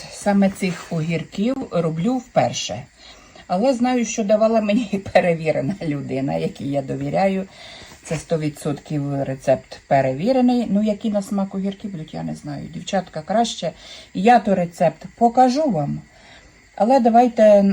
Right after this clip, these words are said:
на той рік будемо закривати масово, якщо вони будуть смачні. Я взимку, коли відкрию, я вам скажу, які вони будуть на смак.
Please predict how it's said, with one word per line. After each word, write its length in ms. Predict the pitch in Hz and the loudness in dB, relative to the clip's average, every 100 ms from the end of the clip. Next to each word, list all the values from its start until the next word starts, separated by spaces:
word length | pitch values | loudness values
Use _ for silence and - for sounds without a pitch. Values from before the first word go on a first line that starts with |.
| - | 0
на 140 | 180 | 0
той 240 | 180 233 196 | 0 2 0
рік 200 | 135 131 | -2 -4
будемо 300 | 135 165 190 | -4 0 0
закривати 600 | 196 196 208 208 208 - | 0 0 2 4 2 2
масово, 680 | 196 190 180 175 - 226 254 226 | 6 6 6 2 0 0 0 0
якщо 400 | 175 170 - 262 | -4 -4 -4 -2
вони 200 | 175 170 | 0 -2
будуть 280 | 170 175 - | -4 -8 -6
смачні. 580 | 175 170 - - 131 - | -6 -6 -6 -6 -6 -6
Я 380 | 196 285 262 226 | -2 2 4 4
взимку, 560 | 190 190 208 208 196 | 2 -2 0 -2 -4
коли 260 | 190 196 190 | -4 0 0
відкрию, 520 | 196 196 233 240 175 | -2 -4 -2 0 -2
я 160 | 143 175 | -4 -4
вам 200 | 160 147 | -4 -8
скажу, 440 | - 139 143 151 - - - - - - - 120 - - - | -8 -10 -8 -12 -14 -20 -20 -20 -20 -20 -14 -14 -14 -20 -16
які 280 | 143 - | -12 -6
вони 240 | 226 139 135 | -4 -4 -8
будуть 340 | 165 165 147 - | -10 -10 -12 -12
на 120 | 143 | -12
смак. 520 | 147 - 101 - - | -10 -12 -14 -16 -20